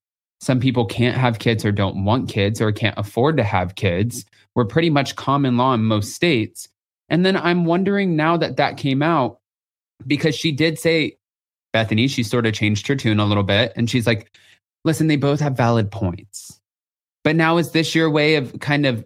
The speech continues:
doubling down and saying, "Well, listen, the reason I said that was because I went through a really terrible divorce.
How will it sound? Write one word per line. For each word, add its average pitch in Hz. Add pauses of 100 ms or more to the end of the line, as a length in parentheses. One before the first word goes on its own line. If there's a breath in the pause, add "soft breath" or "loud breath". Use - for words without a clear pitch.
doubling 135
down 113
and 120
saying, 117 (600 soft breath)
"Well, 175
listen, 131
the 127
reason 165
I 165
said 139
that 113
was 113
because 117
I 131
went 151
through 135
a 117
really 117
terrible 135
divorce. 139